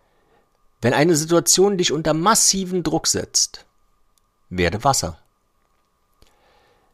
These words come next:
Sei nicht der spröde Fels, der zersplittert. Sei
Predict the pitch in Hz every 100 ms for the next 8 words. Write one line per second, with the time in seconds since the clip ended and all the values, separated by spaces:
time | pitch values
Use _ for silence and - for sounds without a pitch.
0 | _ _ _ _ _ _ _ - - 151
1 | 202 - 156 - 113 131 165 139 - -
2 | 139 156 - 139 123 - 113 - - 117
3 | 120 82 - - - _ _ _ _ _
4 | _ _ _ _ _ _ _ _ _ _
5 | _ _ - 110 101 104 104 98